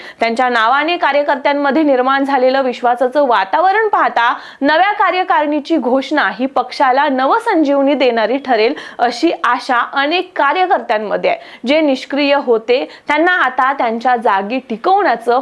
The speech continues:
फारसं कारण राहिलेलं नाहीये, कारण शिंदे यांनी सुरुवातीपासूनच "काम करा किंवा जागा सोडा" ही भूमिका घेतलीये. या सगळ्या घडामोडींचा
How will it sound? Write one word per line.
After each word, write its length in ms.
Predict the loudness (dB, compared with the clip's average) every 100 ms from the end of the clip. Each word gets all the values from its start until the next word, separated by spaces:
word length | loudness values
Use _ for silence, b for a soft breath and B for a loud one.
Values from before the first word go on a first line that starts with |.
| 0
फारसं 420 | 0 0 0 -2
कारण 380 | 0 2 0 0
राहिलेलं 500 | -2 -2 0 2 0
नाहीये, 260 | 0 0 -2
कारण 300 | 0 0 0 B B
शिंदे 460 | -2 2 4 2 2
यांनी 300 | 2 2 0
सुरुवातीपासूनच 1120 | 2 2 2 0 0 -2 -4 -2 0 0 -4
"काम 340 | -2 0 0 2
करा 320 | 2 2 0 B B -2
किंवा 320 | 0 2 0
जागा 380 | 0 -2 0 -2
सोडा" 460 | 0 0 2 2 -2 -4
ही 80 | -4
भूमिका 460 | 0 0 0 -2
घेतलीये. 540 | -4 -8 -6 -4 -4 -8 _ B
या 160 | 0 0
सगळ्या 400 | -2 0 2 2
घडामोडींचा 760 | 2 2 2 0 0 0 0